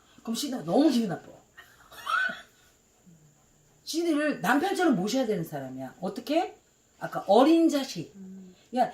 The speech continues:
Speaker 1: 시누이를 어린 자식으로 생각하면 돼. 그러면 밑에 시누이가 어린 시누이하고는 사이가 좋아지겠지만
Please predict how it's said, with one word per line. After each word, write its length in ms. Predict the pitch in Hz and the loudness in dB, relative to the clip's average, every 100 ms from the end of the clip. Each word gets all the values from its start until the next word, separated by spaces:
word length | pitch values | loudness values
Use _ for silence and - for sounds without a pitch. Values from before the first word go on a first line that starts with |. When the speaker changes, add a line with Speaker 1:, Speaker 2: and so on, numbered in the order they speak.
| - | -10
Speaker 1:
시누이를 480 | - 359 403 359 339 | -6 -4 0 2 8
어린 340 | 311 240 339 381 | 10 10 8 6
자식으로 320 | 415 349 330 | 4 4 4
생각하면 480 | 330 311 247 233 185 | 4 2 0 -2 0
돼. 500 | 156 165 175 139 - _ _ _ _ _ _ _ | 0 0 0 -4 -8 _ _ _ _ _ _ _
그러면 500 | - 294 311 320 240 - - _ | -2 2 6 6 6 -8 -20 _
밑에 680 | 208 285 320 302 294 277 | -2 2 4 4 4 2
시누이가 480 | - 381 381 330 285 | 0 0 2 6 10
어린 540 | 226 285 330 330 330 320 | 10 10 8 6 4 4
시누이하고는 600 | 359 349 339 302 277 277 | 2 0 4 6 6 4
사이가 320 | 330 370 320 | 6 8 8
좋아지겠지만 1120 | 240 247 226 208 220 - 196 175 208 160 120 | 8 4 2 -2 -2 -2 0 2 2 0 -4